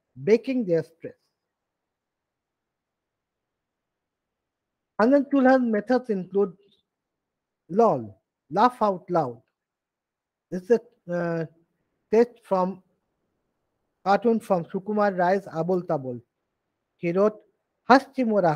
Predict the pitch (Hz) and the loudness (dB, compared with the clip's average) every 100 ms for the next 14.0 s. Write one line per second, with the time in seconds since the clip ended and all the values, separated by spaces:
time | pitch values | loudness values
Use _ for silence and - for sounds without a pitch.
0 | - 214 214 _ 196 165 - 127 - 196 | 0 -4 -4 _ -8 -8 -8 -12 -4 -6
1 | - _ 165 160 147 139 143 135 131 117 | -6 _ -12 -8 -6 -4 -6 -6 -12 -14
2 | 104 _ _ _ _ _ _ 165 180 180 | -18 _ _ _ _ _ _ -2 2 6
3 | 240 - 147 117 _ _ _ _ _ _ | 4 4 -8 -10 _ _ _ _ _ _
4 | _ _ _ _ _ _ _ _ _ _ | _ _ _ _ _ _ _ _ _ _
5 | _ _ - 202 208 226 - 240 247 - | _ _ -2 0 2 0 6 6 6 2
6 | 208 185 170 185 185 175 170 233 240 139 | -4 -2 -2 -2 0 -2 2 4 4 2
7 | - _ _ _ _ _ _ _ _ _ | -10 _ _ _ _ _ _ _ _ _
8 | _ _ _ _ _ _ _ _ _ _ | _ _ _ _ _ _ _ _ _ _
9 | _ _ _ _ _ 277 294 320 294 233 | _ _ _ _ _ 4 4 0 4 4
10 | 196 185 180 165 151 113 185 320 - _ | 6 4 0 2 -2 -2 -2 -2 -8 _
11 | _ _ _ _ _ _ _ _ _ 208 | _ _ _ _ _ _ _ _ _ 4
12 | 233 247 214 208 233 190 180 - 208 214 | 4 4 0 2 2 0 -4 0 0 0
13 | 247 - 220 190 165 160 151 131 - 113 | -6 -4 -4 -2 -6 -4 -4 -4 -12 -20